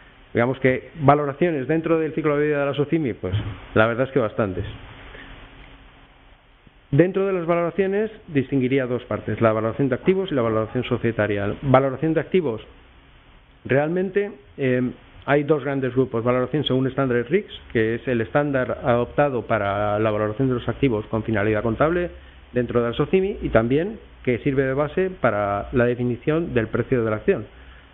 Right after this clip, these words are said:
Pero también, eh, informes de tasación según, según Ordeneco. Es verdad, eh, como es lógico, y para, en aras a obtener la mayor rentabilidad,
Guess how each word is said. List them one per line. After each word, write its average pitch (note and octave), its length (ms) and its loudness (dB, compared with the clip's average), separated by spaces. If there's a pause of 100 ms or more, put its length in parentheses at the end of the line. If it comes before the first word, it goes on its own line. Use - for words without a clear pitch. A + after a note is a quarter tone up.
(400)
Pero B2+ 180 2
también, F3 440 -2 (120)
eh, A2+ 380 0
informes C#3+ 340 2
de C#3 100 0
tasación D#3 500 -2
según, A#2 400 0 (180)
según B2 240 2
Ordeneco. G#2 560 0
Es B2 120 -2
verdad, E3+ 400 0 (760)
eh, G#2+ 440 0
como A2 160 2
es G#2+ 60 -4
lógico, C#3 560 0
y B2+ 140 0
para, G2+ 720 0
en A2 80 4
aras C3 220 0
a D3 40 0
obtener C3+ 340 0
la B2 100 0
mayor G#2+ 240 0
rentabilidad, B2 640 0